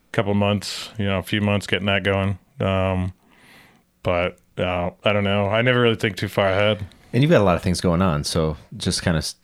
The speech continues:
Speaker 2: sticking with what you've got and becoming
Speaker 1: Yeah.
Speaker 2: an expert in, and like you talk about, you, you become very good at some things, and then some things drop, and so then you shift your focus and
Speaker 1: Yeah.
Speaker 2: be, you know, you kind of ebb and flow.
Speaker 1: Yeah, and I'm just, you know, I'm,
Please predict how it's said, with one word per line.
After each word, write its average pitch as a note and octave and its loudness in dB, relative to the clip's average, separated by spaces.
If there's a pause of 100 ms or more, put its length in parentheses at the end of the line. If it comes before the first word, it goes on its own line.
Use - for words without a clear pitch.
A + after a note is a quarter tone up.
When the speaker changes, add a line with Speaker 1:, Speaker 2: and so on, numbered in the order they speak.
Speaker 2:
sticking F2+ -2
with D#2+ -2
what E2+ -4
you've D2 -8
got D#2+ 2
and D#2+ -8
becoming - 0
Speaker 1:
Yeah. E2 0
Speaker 2:
an E2 0
expert E2+ -4 (200)
in, E2 -2
and F2 -2
like E2+ -2
you - -16
talk F2+ 0
about, D#2+ 0
you, D#2+ -2 (360)
you E2 0
become F#2 -4
very F#2 2
good F2+ -2
at E2+ -2
some E2+ 0
things, E2+ -2
and E2 -4
then D#2 -2
some E2+ -2
things D#2+ -4
drop, D2+ -2
and D#2+ -10
so D#2+ -2
then D#2 -2
you D2 -4 (180)
shift - -2
your E2 -2
focus E2 -2
and F2 2
Speaker 1:
Yeah. E2 -10
Speaker 2:
be, F2 -4
you D#2 -2
know, E2+ -4
you - -6
kind D2+ -4
of C#2+ -6 (420)
ebb F2+ -2
and D2+ -4
flow. E2 -2 (300)
Speaker 1:
Yeah, C#3 4
and D#3 4
I'm F3 2
just, D3 -2 (160)
you E3+ 0
know, D3+ 4
I'm, A#2+ 2